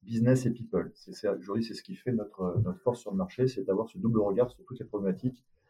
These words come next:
Quand on a une problématique people, on se pose la question de savoir s'il y a un sujet organisationnel derrière, stratégique.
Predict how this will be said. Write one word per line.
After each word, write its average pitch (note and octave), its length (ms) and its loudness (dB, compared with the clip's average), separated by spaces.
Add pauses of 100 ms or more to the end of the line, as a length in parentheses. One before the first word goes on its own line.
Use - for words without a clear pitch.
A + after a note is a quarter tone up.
(340)
Quand - 180 0
on A2 80 6
a A2 40 8
une A2 60 10
problématique - 380 4
people, B2+ 400 10
on - 120 2
se - 100 -8
pose A2 100 0
la A2 60 2
question - 220 -4
de A2+ 40 -4
savoir G#2 260 8
s'il - 100 -14
y - 20 -8
a - 20 -6
un G2 60 -10
sujet - 180 0
organisationnel F#2+ 680 0
derrière, F#2+ 440 2 (160)
stratégique. - 520 -4